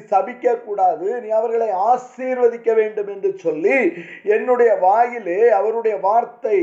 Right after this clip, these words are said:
ஆசீர்வாதமான வார்த்தை இருக்கிறது. ஹல்லேலூயா. அவர் ஆசீர்வதிக்கிறார், அதை நான் திருப்பக்கூடாது. எனக்கு அருமையான தேவனுடைய பிள்ளை, அதிகாலமே எழுந்து உங்கள் பிள்ளைகளை நீங்கள் ஆசீர்வதியுங்கள். அதிகாலமே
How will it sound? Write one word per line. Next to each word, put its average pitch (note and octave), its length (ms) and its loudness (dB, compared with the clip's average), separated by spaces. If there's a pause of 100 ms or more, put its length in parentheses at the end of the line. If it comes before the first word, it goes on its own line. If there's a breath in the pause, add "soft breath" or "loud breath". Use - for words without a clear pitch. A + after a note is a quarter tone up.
(140)
ஆசீர்வாதமான A3+ 1120 2
வார்த்தை F3 460 2
இருக்கிறது. A2 680 -10 (1000)
ஹல்லேலூயா. G#3 680 2 (680 loud breath)
அவர் A3 340 2
ஆசீர்வதிக்கிறார், A3+ 1200 0
அதை A#3 260 4
நான் A#3 240 -6 (100)
திருப்பக்கூடாது. G#3+ 1120 -2
எனக்கு G3 320 0
அருமையான A#3 440 2
தேவனுடைய A3+ 500 0
பிள்ளை, G3+ 360 -4
அதிகாலமே A3+ 720 0 (120)
எழுந்து A#3 500 -2 (360 loud breath)
உங்கள் A3+ 380 2
பிள்ளைகளை B3 560 2
நீங்கள் A#3+ 360 0
ஆசீர்வதியுங்கள். A3 1400 0
அதிகாலமே B3 680 2